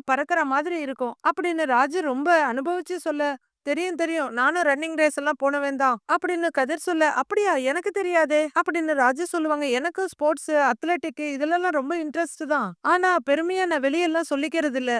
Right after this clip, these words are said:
அப்படின்னு கதிர் சொல்ல, சும்மா புழுகாதங்கிறாங்க ராஜு, நிஜமாதான்ப்பா சொல்றேன், நானும் சூப்பரா ஓடுவேன், உன்னை விட நல்லாவே ஓடுவேங்கிறாரு கதிரு. "ஹலோ, ஆள் தெரியாம பேசிட்டு இருக்க நீ" அப்படின்னு ராஜு சொல்ல, "நீ தான் ஆள் தெரியாம பேசிட்டு இருக்க,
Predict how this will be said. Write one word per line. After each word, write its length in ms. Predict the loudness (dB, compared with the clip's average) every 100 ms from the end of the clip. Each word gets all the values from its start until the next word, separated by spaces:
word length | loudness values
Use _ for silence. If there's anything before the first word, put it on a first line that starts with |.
| 0
அப்படின்னு 440 | 0 0 -2 -2
கதிர் 340 | -2 -2 -2 -2
சொல்ல, 220 | 0 0
சும்மா 300 | -2 -4 -2 -2
புழுகாதங்கிறாங்க 840 | -4 2 2 2 -2 -2 -2 0
ராஜு, 320 | 0 0 -2 -4
நிஜமாதான்ப்பா 640 | -4 -2 -2 0 0 0
சொல்றேன், 420 | -2 -2 -2 -2 -2 -2
நானும் 360 | 0 2 0
சூப்பரா 380 | -2 -4 0 0 2
ஓடுவேன், 420 | 2 2 -2 -6 _
உன்னை 240 | -2 0 0
விட 200 | 0 -2
நல்லாவே 420 | 0 2 2 2 2
ஓடுவேங்கிறாரு 680 | 0 0 -2 -2 -2 -2 -2
கதிரு. 380 | -2 -2 -2 -4 -4
"ஹலோ, 260 | 0 2 4 2 0 -2
ஆள் 260 | 2 2 2
தெரியாம 420 | -4 -2 -2 -2 -2
பேசிட்டு 380 | -4 -4 -6
இருக்க 160 | -4 -2
நீ" 160 | -2 -6 -8
அப்படின்னு 380 | -8 -4 -2 0
ராஜு 340 | 2 0 0 -4
சொல்ல, 260 | -4 -2 -2 -2 -6
"நீ 180 | -6 -4
தான் 220 | 0 4 4
ஆள் 180 | 2
தெரியாம 400 | 0 -2 -2 -2
பேசிட்டு 360 | -2 -4 -6 -6
இருக்க, 200 | -6 -4